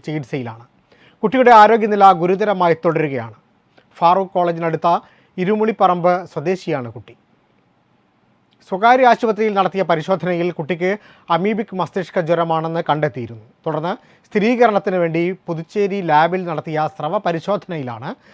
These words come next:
രോഗം സ്ഥിരീകരിച്ചത്. കുട്ടി കുളിച്ച അച്ഛനമ്പലം കുളത്തിലെ വെള്ളത്തിൻ്റെ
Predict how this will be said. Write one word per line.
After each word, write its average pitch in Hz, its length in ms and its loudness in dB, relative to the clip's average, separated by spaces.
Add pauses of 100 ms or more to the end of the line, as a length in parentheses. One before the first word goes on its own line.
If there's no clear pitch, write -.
(280)
രോഗം 160 360 0
സ്ഥിരീകരിച്ചത്. 127 600 -10 (520)
കുട്ടി 202 220 -2
കുളിച്ച 220 200 2 (880)
അച്ഛനമ്പലം 185 600 -2
കുളത്തിലെ 165 360 0 (180)
വെള്ളത്തിൻ്റെ 175 380 -4